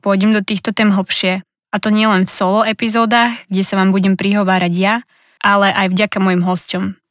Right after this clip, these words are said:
Môžete si tiež vypočuť krátke vzdelávacie epizódy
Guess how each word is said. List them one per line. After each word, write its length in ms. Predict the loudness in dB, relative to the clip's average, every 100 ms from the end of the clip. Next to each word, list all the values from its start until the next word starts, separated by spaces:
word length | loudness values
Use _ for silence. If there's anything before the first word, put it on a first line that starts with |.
| _
Môžete 400 | 0 0 0 -4
si 160 | -4 -2
tiež 160 | 0
vypočuť 560 | 0 -2 -4 -4 -6 -4
krátke 400 | -2 -2 -2 -2
vzdelávacie 720 | 0 0 0 0 -2 -2 -4
epizódy 640 | -4 -4 0 0 0 -2